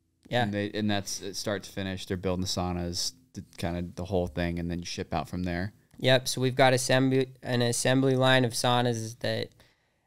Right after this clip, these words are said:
Speaker 1: um, just get, we, we build them about six to eight weeks, and then we can ship 'em out, and we handle the install from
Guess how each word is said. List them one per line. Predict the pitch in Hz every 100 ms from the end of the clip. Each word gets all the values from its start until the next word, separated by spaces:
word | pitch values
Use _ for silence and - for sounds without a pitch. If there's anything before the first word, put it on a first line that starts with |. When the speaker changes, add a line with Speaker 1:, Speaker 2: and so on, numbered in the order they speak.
| -
Speaker 1:
um, | 110 107 104 107
just | - 113 - - _ _ _ _ _
get, | 113 110 - - _
we, | 117 120
we | - 120
build | 120 123 127
them | 123
about | 120 117
six | - 123 -
to | 123
eight | 123 113
weeks, | 117 123 160 - 110
and | 113
then | 113 117
we | 117 123
can | 117 113
ship | 117 127 123
'em | 120
out, | 120 131 135
and | 120 113 113
we | 117 120
handle | 123 123 120
the | 113 110
install | 117 127 - 120 123 135
from | - 117 107 107 127